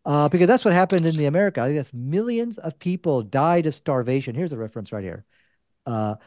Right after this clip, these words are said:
so the solution which Muhammad did, number one, clean up slavery, all the abuse, beatings, uh,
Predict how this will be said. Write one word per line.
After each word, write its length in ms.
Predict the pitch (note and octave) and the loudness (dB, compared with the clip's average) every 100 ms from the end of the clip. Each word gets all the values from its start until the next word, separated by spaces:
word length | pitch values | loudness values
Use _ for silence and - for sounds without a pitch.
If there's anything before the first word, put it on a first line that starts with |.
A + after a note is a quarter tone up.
| _ | _
so 240 | F3+ E3 | 2 4
the 120 | D3 | 4
solution 720 | C3+ D#3 B2+ G#3+ D4 - C#3+ | 0 -4 -2 2 2 0 -2
which 200 | A#2 - | -2 -8
Muhammad 420 | A#2+ A2 D3 C#3+ G#2+ | -10 -4 -2 -2 -4
did, 180 | F#2 F#2+ | -8 -2
number 240 | F3+ F#3+ | 0 0
one, 220 | D#3 D#3+ | 2 0
clean 300 | E3 - F#3+ | -2 -2 0
up 100 | D3+ | 0
slavery, 520 | - - C3 A#2 G2 | -4 -6 -4 -4 -8
all 340 | - G3+ B3 B3 | -8 0 2 0
the 200 | F#3 F3+ | 0 -2
abuse, 320 | B2+ A2+ - | 0 -6 -8
beatings, 720 | F#2+ E2+ D3 D3+ G#2+ E2+ - _ _ _ _ - | -10 0 2 2 0 -4 -14 _ _ _ _ -8
uh, 280 | A2+ G#2 | -2 -2